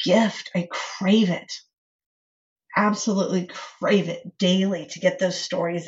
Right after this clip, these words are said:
out. Um, and something that comes to mind when you said the word millions earlier. So Brandon Stanton, on his Instagram page at Humans of New York, he has approximately eleven million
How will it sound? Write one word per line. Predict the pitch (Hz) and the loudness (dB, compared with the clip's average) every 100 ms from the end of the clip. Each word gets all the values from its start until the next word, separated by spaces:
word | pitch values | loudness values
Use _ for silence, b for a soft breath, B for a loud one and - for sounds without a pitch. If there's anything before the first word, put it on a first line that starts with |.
| - | -6
out. | 170 165 - - B B B B | -4 -2 -4 -6 B B B B
Um, | 214 202 185 185 - - - | 2 4 4 0 -6 -10 -6
and | 214 202 | -2 0
something | 214 202 208 | 0 2 2
that | - | 0
comes | 196 175 | 0 0
to | - | 0
mind | 170 156 160 | 0 0 2
when | 170 | 0
you | 165 | 2
said | 185 - | 2 2
the | |
word | 175 170 165 | 2 0 0
millions | 160 165 165 160 | 0 0 0 -2
earlier. | - 165 - - - _ _ _ _ _ _ _ _ - | -4 -2 -2 -2 -6 _ _ _ _ _ _ _ _ -12
So | - - 190 190 | -4 4 4 4
Brandon | 190 185 202 185 | 4 4 4 -2
Stanton, | - 147 156 170 160 | -2 -2 0 0 0
on | - 147 160 | 0 -2 0
his | 160 156 151 - | -2 -2 -6 -6
Instagram | 165 156 165 147 147 | -6 -6 -4 -4 -4
page | 147 151 147 160 | -4 -4 -4 -4
at | 156 - - B B B B B B | -4 -6 -8 B B B B B B
Humans | - 185 175 170 | 4 6 4 0
of | 160 | -4
New | 165 | -2
York, | 156 160 - - | -2 -2 -4 -4
he | - 214 | -4 0
has | 202 196 175 175 | 2 2 2 2
approximately | - - - 151 - 170 117 170 156 | 0 -10 -6 -6 -4 -4 -2 0 2
eleven | 143 135 156 143 160 170 | 2 2 2 2 2 0
million | 156 151 151 | -2 -2 -2